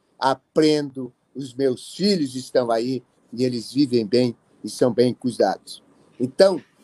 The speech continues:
a educação passa por uma série de questões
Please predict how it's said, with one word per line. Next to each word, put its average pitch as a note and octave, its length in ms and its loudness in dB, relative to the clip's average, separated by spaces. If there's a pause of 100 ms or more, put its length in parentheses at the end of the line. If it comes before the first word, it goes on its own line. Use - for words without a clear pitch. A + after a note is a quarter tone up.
a D#3+ 120 6
educação E3+ 680 -2 (100)
passa E3+ 480 0 (920)
por D#3+ 160 0
uma E3 240 2
série F#3 400 0
de C#3+ 120 -12
questões B2+ 600 -10